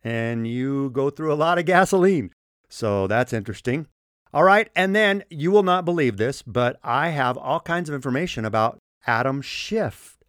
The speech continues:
and where his family comes from.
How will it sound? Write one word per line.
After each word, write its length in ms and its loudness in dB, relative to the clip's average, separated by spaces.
and 220 -2
where 260 2
his 300 -2
family 680 -4
comes 240 -4
from. 260 -8